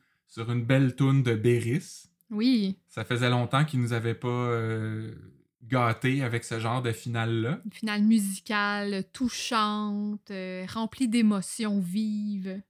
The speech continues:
Speaker 1: Et d'ailleurs, c'est, c'était pas la première fois qu'on entendait cette chanteuse-là dans ce genre de scène-là. Et, euh, j'ai essayé de voir dans le générique pour savoir c'était qui, parce que je pensais l'avoir reconnue, j'étais pas sûr.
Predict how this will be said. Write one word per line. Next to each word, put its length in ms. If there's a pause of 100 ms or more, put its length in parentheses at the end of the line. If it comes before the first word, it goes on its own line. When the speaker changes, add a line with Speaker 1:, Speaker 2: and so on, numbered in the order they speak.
(120)
Speaker 1:
Et 60
d'ailleurs, 320
c'est, 160
c'était 340
pas 140
la 100
première 320
fois 200
qu'on 200
entendait 520
cette 200
chanteuse-là 720
dans 200
ce 160
genre 200
de 120
scène-là. 680 (160)
Et, 260
euh, 580 (400)
j'ai 240
essayé 340
de 60
voir 220
dans 80
le 60
générique 520
pour 160
savoir 340
c'était 240
qui, 300 (120)
parce 140
que 120
je 220
pensais 300
l'avoir 280
reconnue, 440
j'étais 160
pas 180
sûr. 300